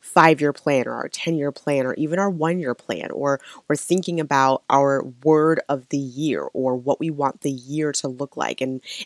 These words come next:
and these are all good things. Don't get me wrong. These aren't things that we shouldn't do. However, sometimes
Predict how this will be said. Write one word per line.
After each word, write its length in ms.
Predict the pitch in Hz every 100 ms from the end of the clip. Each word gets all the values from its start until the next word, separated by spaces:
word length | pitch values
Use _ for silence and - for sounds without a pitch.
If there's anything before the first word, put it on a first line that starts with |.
| 170
and 160 | 180
these 160 | 185 202
are 100 | 254
all 240 | 147 139 135
good 180 | - 139
things. 440 | - - 135 123 131
Don't 140 | 147
get 100 | 143
me 100 | 135
wrong. 220 | 131 123 123
These 160 | 135
aren't 180 | 139 -
things 220 | - 143
that 140 | 131 -
we 100 | 135
shouldn't 480 | - - 214 143
do. 300 | - 80 71 - - -
However, 720 | - 175 190 247 131 - - _ _ _ _
sometimes 580 | - 208 208 226 208